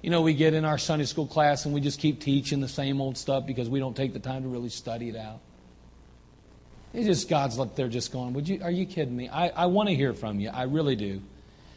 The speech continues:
I care about you. You can cast every care on me. But please, would you just stop running your mouth and say something worth saying?"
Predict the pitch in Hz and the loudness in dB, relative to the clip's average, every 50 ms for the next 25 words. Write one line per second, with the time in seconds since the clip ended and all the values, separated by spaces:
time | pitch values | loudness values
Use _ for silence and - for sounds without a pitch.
0 | - - - 151 151 - - 202 208 202 196 170 160 170 165 160 147 - 175 151 | -14 -6 -2 0 0 0 2 4 6 6 6 6 6 4 4 2 0 0 0 0
1 | 147 139 135 - - 151 139 123 - - 185 175 165 151 151 - 160 143 143 139 | 0 0 -2 0 0 0 0 0 0 0 0 0 0 -2 -2 -2 -2 0 0 0
2 | 139 139 135 131 135 131 127 131 - - - - - - - - - - - - | 0 0 -2 -2 -4 -4 -6 -8 -12 -16 -20 -20 -20 -20 -20 -20 -20 -16 -10 -8
3 | 156 151 147 - 190 196 165 135 120 113 107 98 - - - - - - - - | -8 -8 -6 -2 0 2 2 4 2 0 -2 -6 -10 -14 -18 -20 -20 -12 -4 -2
4 | 170 151 196 175 233 233 - - - - - 208 180 175 165 - 127 127 139 143 | 0 2 2 4 4 2 2 0 -2 0 2 4 4 4 4 2 0 0 2 2
5 | 151 147 147 139 131 127 123 123 123 123 127 127 131 127 135 131 - 139 120 107 | 2 2 2 0 0 0 0 0 0 0 0 0 0 0 -2 -4 -4 -6 -6 -4
6 | - - 160 147 139 - - 165 147 127 - 135 123 123 131 127 120 - - - | -2 0 2 2 2 0 0 -2 -2 -2 -2 -4 -4 -2 -2 -2 -2 -4 -6 -8
7 | 139 120 113 113 113 117 | -6 -6 -6 -6 -8 -8